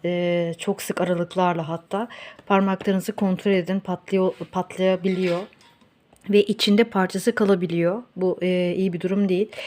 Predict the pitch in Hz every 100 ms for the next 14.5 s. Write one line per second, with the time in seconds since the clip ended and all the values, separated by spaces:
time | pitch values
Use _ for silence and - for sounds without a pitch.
0 | - - - 214 - 277 277 254 233 247
1 | 247 220 202 202 226 277 - 214 202 208
2 | 214 208 208 202 208 214 214 196 196 196
3 | 196 208 - 180 175 202 247 - - -
4 | - - 196 185 - 185 175 180 175 -
5 | 165 165 113 - - - - - - -
6 | - 202 170 - - - - 262 247 214
7 | 190 196 269 - - 226 214 202 185 170
8 | 185 185 214 170 165 214 220 240 240 240
9 | - - - - - - 214 208 180 175
10 | 170 220 240 233 214 233 233 247 - _
11 | _ - 247 226 202 185 - 185 175 -
12 | 214 202 190 202 - 214 185 170 190 -
13 | _ _ - _ _ - 180 170 185 233
14 | 208 214 214 220